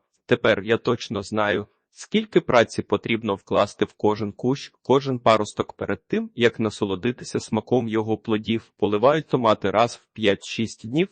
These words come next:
при похмурій і дощовій погоді урежають подачу води, а при посусі поливають частіше. По можливості дають воді прогрітися і відстоятися,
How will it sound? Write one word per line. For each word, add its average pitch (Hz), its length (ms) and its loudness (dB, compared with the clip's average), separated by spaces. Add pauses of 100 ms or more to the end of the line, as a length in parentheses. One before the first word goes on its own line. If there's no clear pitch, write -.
при 107 140 -2
похмурій 113 580 -6
і 110 200 -10
дощовій 107 520 -4
погоді 113 480 -2
урежають 110 640 -2
подачу 117 500 0
води, 104 340 -4 (260)
а 131 100 6
при 117 180 2
посусі - 480 -2
поливають 117 540 0
частіше. - 680 -6 (140)
По 113 120 -2
можливості 135 680 0
дають 117 380 -2
воді 117 280 -2
прогрітися 113 880 -4
і 117 80 0
відстоятися, - 840 -4